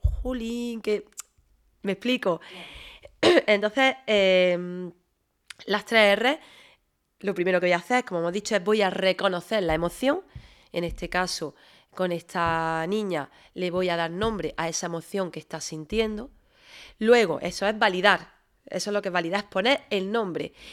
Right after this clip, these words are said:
y decir, "Te entiendo". Es que cuando hablábamos de los silencios, es que muchas veces, eh, queremos como hablar, hablar para solucionar, buscar la, buscar la solución y venga, y el "no pasa nada". No, no, no, no.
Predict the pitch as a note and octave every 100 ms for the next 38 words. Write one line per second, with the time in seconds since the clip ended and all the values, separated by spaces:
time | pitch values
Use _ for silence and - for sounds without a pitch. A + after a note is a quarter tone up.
0 | - _ - G3+ F#3 G#3+ - F#3 F#3 C4
1 | A3 E3 A3 - D4 - - - - _
2 | _ _ G#3 F#3+ F#3 A3+ C4 A3+ G#3 -
3 | F#3 A3+ D4 G#3+ - C4 C4 B3 A#3+ -
4 | C#4 C4 - - - - G3+ G3 F#3+ F#3
5 | G3 F#3 B3 C#4 A#3 G#3 F#3 F3+ A#3+ B3+
6 | A3+ A#3 B3+ A#3+ G#3 A3+ G#3+ F#3+ G3+ C4
7 | A#3+ G3+ F#3+ - B3 C4+ - G#3+ G#3 C4
8 | C4 C4+ B3+ B3 D4 C#4+ - - - A3+
9 | A3+ F#3 F3+ F#3 G3 B3 B3 - A#3+ -
10 | G#3+ B3+ C#4 D4 C#4 C4+ C#4